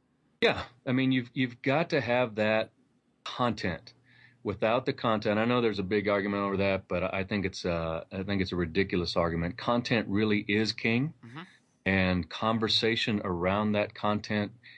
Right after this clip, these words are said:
Speaker 1: is queen. If you don't produce some content that shows that you are remarkable, then I have nothing to remark about. There's no reason for me to talk about you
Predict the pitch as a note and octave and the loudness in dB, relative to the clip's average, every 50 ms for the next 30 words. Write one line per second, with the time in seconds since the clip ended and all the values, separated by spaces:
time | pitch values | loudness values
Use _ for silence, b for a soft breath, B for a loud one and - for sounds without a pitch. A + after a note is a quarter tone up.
0 | B B _ G2+ F#2+ F2+ - - - - G#2+ A2 A2+ A2+ A#2 B2 C3 C3 B2+ B | B B _ 0 0 0 0 -4 -6 -4 -2 0 0 0 0 0 -2 -4 -6 B
1 | B B B B - F#2+ - - B2 A#2+ C3 D3+ D3 C#3 - - C3+ G#2+ G2 F#2 | B B B B -8 -6 -6 -4 -2 0 0 0 0 -2 -2 -2 -2 -2 -2 -4
2 | F#2+ A2 A#2 B2+ C#3 C3+ - - - - - A2+ A#2+ C3 D3 C#3+ D3 - - C3+ | -2 0 0 0 0 0 0 0 0 2 2 2 2 2 2 0 -2 -2 0 0
3 | C3+ C3+ C3 - - F2+ D#2 D2+ C2+ - - - B B B B B B B B | 0 0 0 -2 -2 -4 -4 -4 -8 -14 -20 -20 B B B B B B B B
4 | - G2 G2 F#2+ F#2+ - - - - A#2+ B2 B2+ B2+ B2+ A#2+ G#2+ F#2 G2 F#2+ F#2+ | -6 -2 0 0 0 0 -2 -2 0 2 2 2 2 2 0 0 0 -2 -2 0
5 | - - A2+ A#2+ C3 A#2+ - G2+ G#2+ A2 A2 A2 G#2+ G#2 F#2+ G2 F#2 F2+ F2+ F2+ | 0 0 0 2 0 0 0 0 2 2 2 2 2 2 0 0 2 2 2 2
6 | F2+ F#2+ G2+ A2 B2 - - G2 D#2+ D2+ D2 D2+ - - b b b b b b | 2 2 2 2 0 -2 -6 -8 -8 -8 -10 -10 -14 -16 b b b b b b
7 | - G#2+ G#2 G#2 G#2+ A#2 A#2+ B2+ B2 A2 G#2+ A2 A#2 A#2 - A#2+ G#2 G2+ - - | -2 0 0 2 2 0 2 0 0 2 2 2 0 0 0 -2 -2 -2 -2 0
8 | C3+ B2+ A2+ A2 G2+ G#2 A2+ A2 G#2 G2 G2+ G#2+ A2+ A2 - - - G#2 F#2 F2 | 0 0 -2 -2 -2 0 2 4 4 4 4 2 0 -2 -4 -8 -6 -4 -4 -2
9 | F#2 F2+ F2 D2 C#2+ - - - b b b b b _ - G2 F2+ - G#2+ G#2 | -2 -2 -2 -4 -6 -10 -14 -20 b b b b b _ -4 -4 -2 0 2 2
10 | G2+ F#2 E2+ E2 F#2+ G#2+ A#2 C#3 D3 C3 C3+ B2+ A#2+ A#2 - - G#2+ F#2+ G2 G2+ | 2 2 0 0 0 0 2 2 2 2 0 0 0 0 0 0 2 4 4 4
11 | G#2+ A2 A2 G#2+ G#2 - - F#2+ E2+ - - - - A2 A2+ A2+ A2+ A2 F#2+ G2 | 2 2 2 2 0 0 -2 -4 -4 -4 -6 -2 0 0 0 0 -2 -2 0 0
12 | G2+ G2 F#2 F#2+ - - D#3+ C#3+ G#2 F2 E2 F2 G2+ G2+ | 2 2 0 0 -2 0 0 2 2 2 0 0 -2 -4